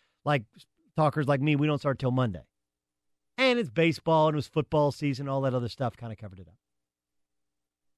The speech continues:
I'm gonna say he didn't give up a run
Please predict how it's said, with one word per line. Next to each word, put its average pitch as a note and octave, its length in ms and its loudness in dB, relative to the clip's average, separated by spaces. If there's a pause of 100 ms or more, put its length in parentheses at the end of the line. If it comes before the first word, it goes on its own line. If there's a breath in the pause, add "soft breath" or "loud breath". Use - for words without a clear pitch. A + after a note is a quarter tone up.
(160)
I'm B3+ 320 -2
gonna G3+ 240 -2
say E3 580 -2 (220)
he A3+ 120 -6
didn't C#4 200 -6
give G#3+ 180 -2
up F3+ 160 -2
a C#3 80 -6
run E3+ 640 -4